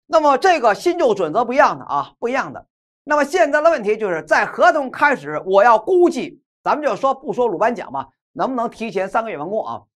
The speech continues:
我在第一年的时候，合同开始不知道能不能提前完工，不知道，不知道情况下，这个奖金，注意啊，那么这个奖金你就不能加到合同总收入中去，也就是说不能加到交易价格中去。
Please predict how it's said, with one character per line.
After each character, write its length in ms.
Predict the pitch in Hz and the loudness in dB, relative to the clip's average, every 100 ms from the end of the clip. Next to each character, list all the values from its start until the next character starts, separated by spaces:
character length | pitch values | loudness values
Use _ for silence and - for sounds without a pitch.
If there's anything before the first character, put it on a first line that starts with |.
| _ _ | _ _
我 240 | 214 226 | 6 6
在 400 | - 311 220 - _ _ _ | 6 4 4 0 _ _ _
第 180 | 349 370 | 0 0
一 20 | |
年 200 | 277 220 | 0 -2
的 100 | 220 | -2
时 100 | 175 | 0
候， 300 | 180 165 - _ - | 0 0 -4 _ -2
合 160 | 277 | -2
同 140 | 311 226 | 0 0
开 200 | 240 208 | 0 0
始 80 | |
不 440 | - - 403 214 170 | -2 0 2 2 0
知 280 | 233 226 220 | 0 0 2
道 220 | 170 127 | 0 0
能 220 | 151 170 | -4 -4
不 80 | 190 | -6
能 160 | 156 | -8
提 180 | 156 156 | -10 -12
前 120 | 147 131 | -10 -10
完 120 | 127 | -8
工， 220 | 135 139 | -8 -6
不 100 | 262 | -2
知 60 | 277 | -2
道， 220 | 302 _ _ _ _ _ _ _ | -4 _ _ _ _ _ _ _
不 120 | 359 | -2
知 80 | 349 | 4
道 180 | 370 277 | 6 4
情 140 | 254 | 2
况 160 | 277 262 | 2 2
下， 140 | 233 | 2
这 160 | 226 359 | 2 0
个 100 | 254 | -4
奖 320 | 226 175 147 | -2 -2 -2
金， 280 | 156 247 233 | -2 -2 -2
注 160 | 247 202 | -4 0
意 80 | 185 | 0
啊， 240 | 135 - _ _ | 0 -4 _ _
那 140 | 262 | -4
么 100 | 262 | -2
这 240 | 359 311 | 2 2
个 200 | 196 185 - | 2 0 0
奖 320 | 180 139 143 | -2 -2 -2
金 240 | 220 208 | -4 -2
你 200 | 175 170 | -2 -2
就 220 | 170 254 | 2 0
不 240 | - - 294 | 0 4 4
能 300 | 170 160 185 | 4 -8 -2
加 360 | 262 226 208 | 0 2 0
到 360 | 202 175 127 - _ _ _ _ | 0 0 0 -6 _ _ _ _
合 260 | - 262 311 | 0 4 4
同 200 | 233 - | 2 0
总 260 | 208 180 | 0 0
收 220 | - 269 220 | -2 -2 -2
入 40 | |
中 160 | 160 160 | -6 -10
去， 200 | 131 - | -12 -6
也 220 | 196 202 | -4 -2
就 100 | 285 | -4
是 80 | 214 | 0
说 100 | 214 | 0
不 180 | - 269 | 0 -2
能 300 | 180 180 208 | -2 -8 -4
加 180 | 233 214 | -2 -2
到 120 | 147 | -4
交 280 | 147 302 269 | 0 2 2
易 40 | |
价 160 | 151 123 | 0 -6
格 120 | 107 117 | -8 -16
中 160 | 113 | -18
去。 200 | 117 110 | -20 -20